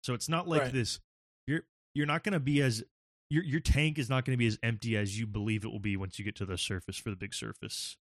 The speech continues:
Speaker 1: battle.
Speaker 2: Right.
Speaker 1: Which I think everybody knows what the last fight is. It's a little obvious.
Speaker 2: Yeah, exactly. <laughs> So, but, um, but yeah, you know, it's, it's, it's just, it's a really great system they've devised where it's,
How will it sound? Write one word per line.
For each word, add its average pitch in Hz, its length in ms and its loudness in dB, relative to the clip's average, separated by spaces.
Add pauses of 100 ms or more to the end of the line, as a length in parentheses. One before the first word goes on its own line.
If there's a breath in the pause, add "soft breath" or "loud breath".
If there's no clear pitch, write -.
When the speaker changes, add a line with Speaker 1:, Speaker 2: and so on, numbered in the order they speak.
(140)
Speaker 1:
battle. 90 500 -4 (1000)
Speaker 2:
Right. 143 300 -2
Speaker 1:
Which 131 140 -4
I 127 80 2
think 117 140 0
everybody 101 360 -4
knows 90 280 -10
what - 100 -14
the - 80 -14
last - 320 -18
fight - 160 -20
is. - 120 -18 (100)
It's - 120 -16
a 104 40 -8
little 101 320 -10
obvious. - 360 -16
Speaker 2:
Yeah, 190 1400 4
exactly. 151 440 4 (140)
<laughs> - 140 -4
So, 156 380 4 (440)
but, 196 180 4
um, 185 440 4 (240)
but 208 80 4
yeah, 175 200 4
you 170 120 4
know, 175 140 6
it's, 170 180 4
it's, 175 200 4
it's 170 140 4
just, 175 160 4
it's 165 200 4
a 156 140 4
really 185 300 4
great 170 400 2 (1040)
system 175 400 6
they've 160 180 6
devised 156 520 4
where 147 160 0
it's, - 180 -4